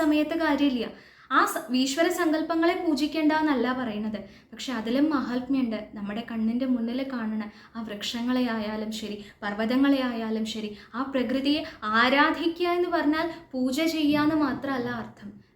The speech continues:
വേണ്ട ബഹുമാന്യ-, ബഹുമാന്യത കൊടുക്കുക, അതേപോലെ സംരക്ഷിക്കുക, പ്രകൃതിയെ സംരക്ഷിക്കുക എന്നുള്ള ഒരു ആ വലിയൊരു കാര്യം, അല്ലേ? ഒരു യുക്തിവാദിയെ പോലെ ഭഗവാൻ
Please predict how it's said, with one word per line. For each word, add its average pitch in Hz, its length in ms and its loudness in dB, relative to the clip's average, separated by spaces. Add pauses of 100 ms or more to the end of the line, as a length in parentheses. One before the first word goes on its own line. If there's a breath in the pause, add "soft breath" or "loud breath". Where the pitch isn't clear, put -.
(120)
വേണ്ട 233 260 0 (160)
ബഹുമാന്യ-, 226 600 0 (120)
ബഹുമാന്യത 262 640 0
കൊടുക്കുക, 220 400 -4 (300 loud breath)
അതേപോലെ 226 440 -6 (380 loud breath)
സംരക്ഷിക്കുക, 208 840 -8 (240 loud breath)
പ്രകൃതിയെ 226 560 -2
സംരക്ഷിക്കുക 233 760 -4 (280 loud breath)
എന്നുള്ള 247 300 2
ഒരു 254 140 -2 (140)
ആ - 20 -4 (140)
വലിയൊരു 320 480 2
കാര്യം, 226 280 -2
അല്ലേ? 254 140 -4 (200 loud breath)
ഒരു 285 80 2 (100)
യുക്തിവാദിയെ 285 720 2
പോലെ 330 280 4
ഭഗവാൻ 302 320 4